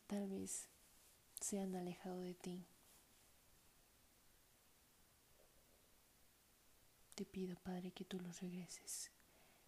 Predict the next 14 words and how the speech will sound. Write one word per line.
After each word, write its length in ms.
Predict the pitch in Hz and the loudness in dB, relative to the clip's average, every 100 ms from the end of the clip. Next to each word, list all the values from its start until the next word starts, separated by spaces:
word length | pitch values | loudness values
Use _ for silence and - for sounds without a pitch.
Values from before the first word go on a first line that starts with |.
| - | -2
que 100 | - | 0
tú 160 | 202 233 | 6 6
los 160 | 233 | 6
regreses 500 | 214 202 196 202 - 202 | 6 6 6 4 0 -2
a 20 | |
casa 560 | - 202 190 - 196 - - - - - - - - - - - - | 0 2 2 0 -4 -12 -20 -20 -20 -20 -20 -20 -20 -20 -20 -20 -2
de 120 | 202 | 0
la 100 | 196 | 2
manera 480 | 190 196 190 190 190 | 0 0 0 2 2
más 320 | 196 196 - | 0 -2 -2
arm-, 340 | 196 196 196 - - - - - 190 | -2 -2 -4 -8 -16 -20 -20 -4 2
amorosa 500 | 190 190 202 202 208 | 4 6 6 4 0
posible, 520 | - 196 208 208 202 | -2 0 0 -2 -4
Padre, 440 | - 190 196 190 | -4 -2 0 -2